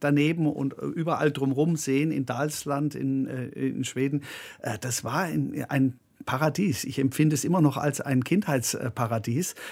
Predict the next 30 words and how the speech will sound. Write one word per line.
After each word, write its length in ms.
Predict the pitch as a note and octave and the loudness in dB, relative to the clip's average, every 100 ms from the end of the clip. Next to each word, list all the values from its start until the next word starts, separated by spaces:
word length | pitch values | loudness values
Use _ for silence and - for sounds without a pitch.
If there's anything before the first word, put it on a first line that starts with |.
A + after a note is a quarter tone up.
| - | -8
Und 340 | - C3+ C#3+ C3 | -2 2 2 6
wenn 80 | C#3 | 6
man 100 | B2+ | 6
fünf 260 | D3 C#3+ | 2 0
Kinder 300 | - C#3+ F3 | 2 4 4
ist 140 | D#3 D3+ | 2 2
und 120 | C3+ | 0
auch 100 | B2+ | 4
noch 260 | C3+ A#2+ | 4 2
die 340 | - B2+ A#2+ G#2+ | -2 0 0 0
Freunde, 440 | - A#2 C#3+ D#3+ | -4 2 4 4
die 140 | C3 C3+ | 2 2
uns 220 | B2+ - | 0 -2
da, 260 | A#2+ A#2 - - - | -2 -2 -6 -16 -8
äh, 120 | B2+ | -6
dieses 260 | A#2+ A#2+ B2 | -2 -2 2
Haus 180 | C#3 C#3+ | 0 0
zur 120 | C3 | -4
Verfügung 260 | B2+ C#3 | -2 0
gestellt 340 | C3 A#2+ C3 B2+ | 0 0 0 2
haben, 160 | B2 | 2
die 220 | A#2 A#2+ A#2 | 2 0 2
waren 180 | A2+ | 0
auch 200 | A#2 E3 | 0 -2
vier 180 | - C#3+ | 0 2
oder 100 | C#3 | 2
fünf 240 | A#2+ C3 - | 2 0 2
Kinder. 300 | C3+ C#3 C3+ - - - | 2 2 0 -8 -12 -10
Und, 340 | - C3+ B2+ - | 0 2 2 4
äh, 400 | B2 A#2 - | 4 2 0